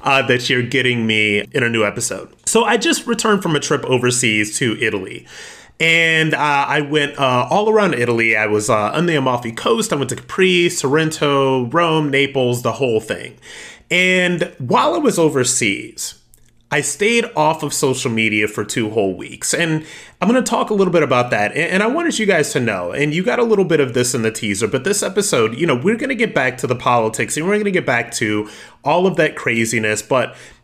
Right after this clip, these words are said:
I wanted to do something a little bit more personal. I wanted to talk to you about some of the things that I've personally been going through and, and kind of dealing with,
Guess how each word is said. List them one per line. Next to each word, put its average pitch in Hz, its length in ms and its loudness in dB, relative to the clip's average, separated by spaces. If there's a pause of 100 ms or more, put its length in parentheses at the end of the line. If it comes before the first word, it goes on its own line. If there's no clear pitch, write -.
(120)
I 156 60 0
wanted 311 300 2
to 285 80 2
do 208 160 4
something 185 420 0
a 147 140 0
little 143 240 4
bit 127 160 2
more 120 160 0
personal. 120 400 0
I - 20 -2
wanted 214 200 2
to 175 60 0
talk 143 280 0
to 139 100 -2
you 127 140 2
about 120 360 0
some 185 200 0
of 156 40 2
the 147 80 4
things 123 340 0
that 120 200 0
I've 180 220 0
personally 147 400 -2
been 110 160 -2
going 113 260 0
through 107 340 0
and, 117 140 -2
and 120 180 -4
kind 131 220 -4
of 113 140 -6
dealing 113 420 -2
with, 104 340 -2